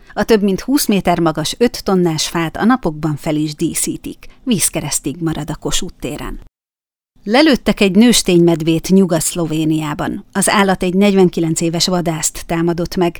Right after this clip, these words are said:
Társa csak úgy tudta megmenteni a férfi életét, hogy kilőtte az állatot. Alig egy hete az ország délnyugati részén is volt egy medvetámadás. Szlovéniában elég sok medve él, nagyjából ezeregyszáz egyedet tartanak számon.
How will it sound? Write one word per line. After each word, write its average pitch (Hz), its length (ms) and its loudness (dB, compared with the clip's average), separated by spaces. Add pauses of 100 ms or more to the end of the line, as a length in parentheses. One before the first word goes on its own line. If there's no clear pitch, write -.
(160)
Társa 208 300 2
csak 214 240 0
úgy 254 140 2
tudta - 260 0
megmenteni 175 600 4
a 170 40 0
férfi 175 340 0
életét, 175 500 -2
hogy - 240 -6
kilőtte 160 520 -6
az 151 180 -8
állatot. - 560 -10 (100)
Alig 254 280 2
egy 196 160 2
hete 180 280 -2
az 170 120 -4
ország 180 400 0
délnyugati 160 540 0
részén 160 420 0
is 160 180 0
volt 165 240 -4
egy 160 120 -4
medvetámadás. 160 1000 -4
Szlovéniában 214 760 2
elég 165 380 -4
sok - 220 -4
medve 170 320 0
él, 175 180 0
nagyjából 185 500 2
ezeregyszáz 175 800 -2
egyedet 165 580 -8
tartanak 170 460 -4
számon. 160 460 -4